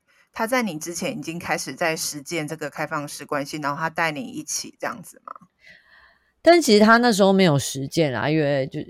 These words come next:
Speaker 2: 呃，他可能就有一些约会对象，但他一直都没有就是比较长期啊稳定的对象。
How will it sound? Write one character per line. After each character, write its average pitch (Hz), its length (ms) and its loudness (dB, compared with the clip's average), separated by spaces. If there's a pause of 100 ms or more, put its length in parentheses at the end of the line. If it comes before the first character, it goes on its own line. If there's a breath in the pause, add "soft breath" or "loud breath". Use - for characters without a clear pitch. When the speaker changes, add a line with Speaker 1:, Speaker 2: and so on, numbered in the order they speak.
(120)
Speaker 2:
呃， 110 320 -4
他 175 160 2
可 156 100 -4
能 135 140 -2
就 160 100 4
有 147 140 6
一 127 40 2
些 143 240 2
约 147 160 4
会 143 200 4
对 147 120 2
象， 135 200 0
但 139 120 2
他 135 160 0
一 156 60 0
直 120 160 -10
都 135 140 -4
没 135 100 -4
有 120 280 -4
就 131 140 -12
是 117 400 -6
比 - 80 -12
较 151 140 0
长 - 320 -8
期 - 200 -10
啊 135 140 0
稳 92 220 -2
定 117 160 -8
的 92 80 -16
对 107 220 -4
象。 - 180 -12